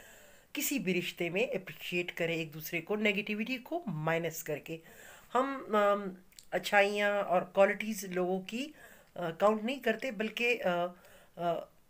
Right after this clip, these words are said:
थोड़े से जेलस हो जाते हैं बाज़ों का। तो एक दूसरे को बर्दाश्त करना और फिर, अ, जेलसी के, उम, अ, जो एक जेलसी के एक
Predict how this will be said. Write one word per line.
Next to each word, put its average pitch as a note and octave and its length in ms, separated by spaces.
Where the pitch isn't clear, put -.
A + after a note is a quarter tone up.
थोड़े A#3 140
से A#3+ 140
जेलस G3+ 460
हो E3 100
जाते D#3+ 340
हैं E3 240
बाज़ों E3 340
का। A3+ 140
तो B3+ 460
एक A#3+ 220
दूसरे G3 320
को G3 140
बर्दाश्त F3 600
करना G#3+ 280
और F#3 580
फिर, C4 280
अ, E3+ 200
जेलसी B3+ 760
के, F#3 400
उम, D#3+ 480
अ, D3 300
जो D3+ 640
एक E3 240
जेलसी G3+ 540
के G3 220
एक E3+ 280